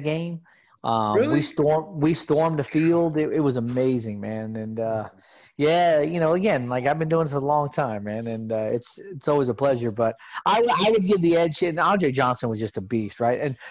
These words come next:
Speaker 1: but Melvin Bratton, you know, before he blew that knee out, he was just a raw deal. He was, uh,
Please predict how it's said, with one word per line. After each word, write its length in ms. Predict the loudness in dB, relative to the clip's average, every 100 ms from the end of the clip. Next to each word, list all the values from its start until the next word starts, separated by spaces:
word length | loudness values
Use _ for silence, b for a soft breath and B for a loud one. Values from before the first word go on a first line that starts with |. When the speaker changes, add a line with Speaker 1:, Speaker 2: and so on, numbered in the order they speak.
| -2
Speaker 1:
but 140 | 2
Melvin 360 | 4 2 2 2
Bratton, 380 | 2 2 2 0
you 160 | 0
know, 80 | 0
before 280 | 0 2 2
he 120 | 2
blew 260 | 2 2 4
that 180 | 4 2
knee 200 | 2 4
out, 220 | 2 0
he 180 | -2 2
was 160 | 2
just 220 | 2 -4 -4
a 40 |
raw 460 | -2 2 4 2 0
deal. 400 | 0 0 0 -2
He 160 | -2
was, 300 | 0 0 0
uh, 200 | 0 0